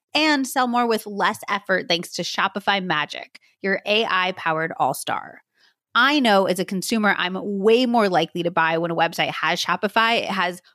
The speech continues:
all of my information saved, so checkout becomes a one-click situation, even on small business sites, which makes me so happy because I love shopping small.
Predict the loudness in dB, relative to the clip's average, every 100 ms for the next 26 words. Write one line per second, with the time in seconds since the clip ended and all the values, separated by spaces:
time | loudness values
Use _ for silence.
0 | _ 2 4 4 0 -2 -2 -6 -4 -2
1 | -2 -4 -4 0 2 2 -2 -4 -2 -4
2 | 0 -2 -2 -4 -4 -4 -6 0 0 0
3 | -4 -6 -6 -4 -6 -4 -2 -2 0 0
4 | 0 _ _ -6 -2 0 2 0 0 -2
5 | 0 2 0 -2 -4 -4 -2 -2 -4 -10
6 | -8 -8 -8 -12 -10 -6 0 0 0 -2
7 | -2 -4 -6 -8 _ -10 -4 -2 -2 -2
8 | 0 0 0 -4 -2 -4 -6 -8 -4 -4
9 | -4 -8